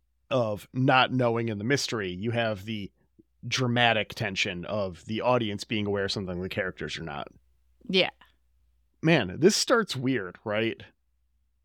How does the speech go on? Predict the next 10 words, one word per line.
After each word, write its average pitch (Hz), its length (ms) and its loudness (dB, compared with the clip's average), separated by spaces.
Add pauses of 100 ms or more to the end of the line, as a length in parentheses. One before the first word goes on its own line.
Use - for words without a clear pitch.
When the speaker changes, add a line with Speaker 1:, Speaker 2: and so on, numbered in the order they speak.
(180)
Speaker 2:
Yeah. 214 600 4
Speaker 1:
Is - 80 6
it 165 40 6
just 156 160 0
me? 147 300 0 (840)
Speaker 2:
I 208 100 4
mean, 233 460 2
we've 247 220 0
seen 240 720 0
this - 720 -4